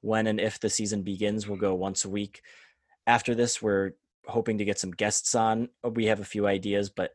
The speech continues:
nothing totally lined up yet, so I don't wanna spoil any surprises. But yeah, we're just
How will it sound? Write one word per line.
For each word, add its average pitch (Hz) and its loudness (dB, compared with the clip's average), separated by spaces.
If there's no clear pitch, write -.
nothing 107 -2
totally 107 2
lined 90 -2
up 90 -8
yet, 92 -4
so - -4
I 92 -2
don't 92 -4
wanna 92 -8
spoil 101 2
any 95 -2
surprises. 95 -4
But - 4
yeah, 127 4
we're 110 4
just 117 -4